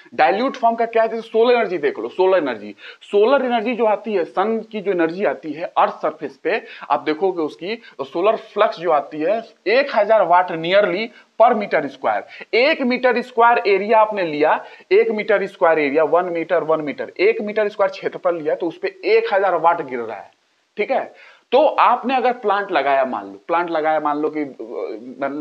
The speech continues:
मान लो कि दस हजार किलोमीटर, दस हजार meter square area में plant लगाया, दस हजार meter square area में एक plant solar का लगाया आपने,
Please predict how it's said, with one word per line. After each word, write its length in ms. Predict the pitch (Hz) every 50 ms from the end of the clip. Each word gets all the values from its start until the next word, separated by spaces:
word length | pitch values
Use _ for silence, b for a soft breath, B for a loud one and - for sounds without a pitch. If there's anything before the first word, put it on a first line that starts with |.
| 147
मान 160 | 147 143 147 151
लो 100 | 151 151
कि 60 | 147
दस 220 | 131 190 185 - 147
हजार 160 | 156 160 156
किलोमीटर, 480 | 156 165 160 156 156 151 - 139 135
दस 180 | 143 185 185 -
हजार 180 | 175 156 160 160
meter 260 | 151 143 165 156 151
square 240 | - - 160 151 143
area 240 | 143 143 143 143 139
में 120 | 143 135 -
plant 240 | 131 120 110 107
लगाया, 280 | 110 101 101 95 95 95 98 -
दस 180 | 160 170 165 - 143
हजार 240 | 131 127 143 147 151
meter 320 | 147 131 131 151 139 135
square 260 | 123 - - 139 131
area 200 | 123 117 120 120
में 120 | 131 170 196
एक 340 | - - 160 175 175 180 _
plant 220 | 151 143 151 - -
solar 340 | - - 165 160 170 165 151
का 100 | 165 151
लगाया 300 | 151 139 131 131 135 135
आपने, 220 | 127 - 147 170